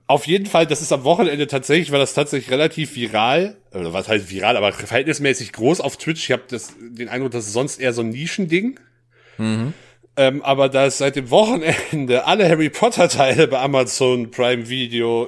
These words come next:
Speaker 1: gibt, sind einige Harry Potter Marathons auf Twitch bei, <laughs> bei mir aufgeploppt. Vor allem von Streamerinnen, wie ich, äh, feststellen musste.
Speaker 2: Das macht, das macht Sinn. Das, ich glaub, die Demograf-, die demografische Gruppe ist ja auch eher weiblich für Harry Potter.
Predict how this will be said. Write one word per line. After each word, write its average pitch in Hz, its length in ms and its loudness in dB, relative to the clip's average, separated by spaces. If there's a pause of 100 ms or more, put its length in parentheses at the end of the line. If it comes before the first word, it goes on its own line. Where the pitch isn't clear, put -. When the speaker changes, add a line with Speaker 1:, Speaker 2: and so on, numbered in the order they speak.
Speaker 1:
gibt, 135 380 -6 (640)
sind 175 360 2 (180)
einige 160 560 4
Harry 127 200 2
Potter 135 280 2
Marathons 120 580 2
auf 110 140 -4
Twitch - 480 0
bei, 143 420 2
<laughs> 131 40 -6
bei 127 120 2
mir 123 220 0
aufgeploppt. 120 800 0 (800)
Vor 160 180 4
allem 156 180 2
von 147 340 -2
Streamerinnen, 120 1040 0
wie 95 100 -10
ich, - 220 -14
äh, 95 120 -4
feststellen 98 500 -4
musste. 113 420 -6 (440)
Speaker 2:
Das - 180 -6
macht, - 320 -4
das 123 120 -6
macht 120 200 -2
Sinn. 120 160 -2
Das, 113 180 -8
ich - 160 -8
glaub, 117 140 -2
die 117 100 -8
Demograf-, 117 520 0
die 104 140 -10
demografische 107 600 0
Gruppe 101 280 -4
ist 87 180 -4
ja 95 80 2
auch 85 120 -2
eher 80 220 -2
weiblich 85 360 0
für 82 80 -6
Harry 80 120 -4
Potter. 92 280 -10